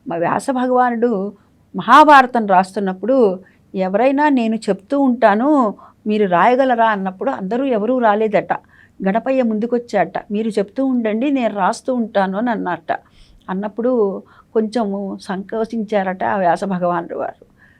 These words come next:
వారికి తెలియందే ఉంది, ఏమీ లేదు, కానీ అయినా కొంచెం సంకోచించారట. సరే, వ్యాస భగవానుడు ఆజ్ఞ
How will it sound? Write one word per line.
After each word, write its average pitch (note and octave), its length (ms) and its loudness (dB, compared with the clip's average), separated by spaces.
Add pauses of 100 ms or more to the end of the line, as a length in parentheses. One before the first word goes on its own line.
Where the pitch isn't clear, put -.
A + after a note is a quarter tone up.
(220)
వారికి F#3+ 280 -4
తెలియందే F#3+ 480 -2
ఉంది, F#3+ 240 -4
ఏమీ F#3+ 300 -2
లేదు, F3+ 400 -4 (240)
కానీ A3 240 -4
అయినా B3 220 -2
కొంచెం A3 340 -4
సంకోచించారట. G3 920 -4 (640)
సరే, B3 260 0
వ్యాస G3+ 380 0
భగవానుడు G#3 720 -2 (160)
ఆజ్ఞ G3 240 -6